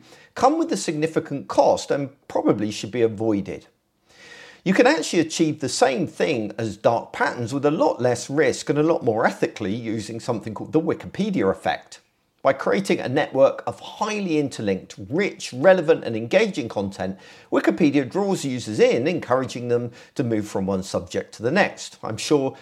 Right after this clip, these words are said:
you've experienced it yourself, where you go to Wikipedia to look up one thing and before you know it, you're reading article number two, three and four.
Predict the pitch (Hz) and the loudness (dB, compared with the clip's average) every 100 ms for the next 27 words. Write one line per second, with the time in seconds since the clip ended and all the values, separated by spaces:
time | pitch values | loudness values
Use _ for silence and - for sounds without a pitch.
0 | - 120 110 110 - 120 107 95 110 113 | -10 -2 -2 -2 -2 0 0 -2 -8 -4
1 | 156 - 285 190 127 127 127 107 120 113 | -2 4 4 4 0 0 2 2 2 -2
2 | 113 101 98 85 87 95 98 92 - 240 | -4 -4 -4 -4 -6 -4 -4 -4 0 2
3 | 277 - 208 202 175 160 120 107 107 101 | 2 2 0 0 -2 -2 -4 -2 -2 0
4 | 95 98 110 98 110 98 95 95 - - | 0 0 -4 -4 -2 0 -2 -6 -8 -6
5 | - 98 - - 101 101 101 92 107 95 | -2 -2 -4 -8 -4 -2 -4 -4 -4 -6
6 | - - 95 90 95 - 190 104 82 | -6 -2 -2 -2 -4 0 4 4 0